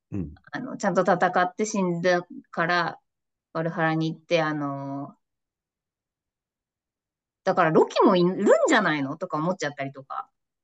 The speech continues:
Speaker 2: いないのかな？
Speaker 1: ロキ、ロキ微妙なんですよね。ドラマも出てたから。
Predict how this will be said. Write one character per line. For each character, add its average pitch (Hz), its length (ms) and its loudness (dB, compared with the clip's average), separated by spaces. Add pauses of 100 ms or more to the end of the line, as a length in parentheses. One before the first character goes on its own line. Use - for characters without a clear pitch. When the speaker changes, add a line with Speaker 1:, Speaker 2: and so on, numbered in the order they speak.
(420)
Speaker 2:
い 190 60 0
な 262 120 4
い 370 40 4
の 262 100 4
か - 120 -6
な？ - 220 -12 (920)
Speaker 1:
ロ - 200 0 (100)
キ、 175 460 4
ロ 180 120 2
キ 269 180 2
微 139 140 4
妙 220 160 4
な 370 100 2
ん 339 60 4
で 330 40 -4
す - 80 0
よ 113 120 4
ね。 98 200 2
ド 101 120 0
ラ 135 100 2
マ 110 140 2
も 92 420 -2
出 110 140 -4
て 98 100 -2
た 90 160 -4
か 87 80 -4
ら。 71 180 -8